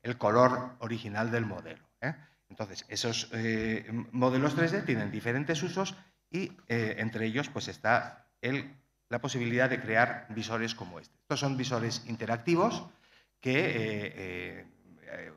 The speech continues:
una vez acced-, accedemos, podemos manejarlo muy fácilmente, simplemente, eh,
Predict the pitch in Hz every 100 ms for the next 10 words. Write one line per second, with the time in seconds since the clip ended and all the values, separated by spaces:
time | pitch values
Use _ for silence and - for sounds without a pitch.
0 | 110 107 104 120 127 143 165 156 156 -
1 | 151 143 170 143 120 120 117 113 110 135
2 | 123 104 107 117 120 120 175 226 214 110
3 | 98 101 135 143 147 - _ _ 107 104
4 | 95